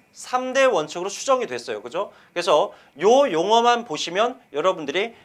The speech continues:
한민족 공동체 통일 방안, 바로 노태우 정부 때라는 걸 일단 기억하셔야 되고요. 결국 구십일 년 구월에 남북한은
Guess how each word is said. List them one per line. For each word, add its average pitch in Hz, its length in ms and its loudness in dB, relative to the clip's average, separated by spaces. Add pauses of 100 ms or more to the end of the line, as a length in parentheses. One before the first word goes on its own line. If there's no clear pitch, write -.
한민족 214 480 -2
공동체 175 420 -6
통일 180 240 -4
방안, 185 320 4 (200)
바로 135 240 0
노태우 165 420 2
정부 196 260 0
때라는 165 300 0
걸 208 80 0
일단 180 220 -4
기억하셔야 185 440 -2
되고요. 123 380 -4 (1600)
결국 226 580 2 (1500)
구십일 233 380 0
년 233 220 2
구월에 160 680 2 (340)
남북한은 202 720 0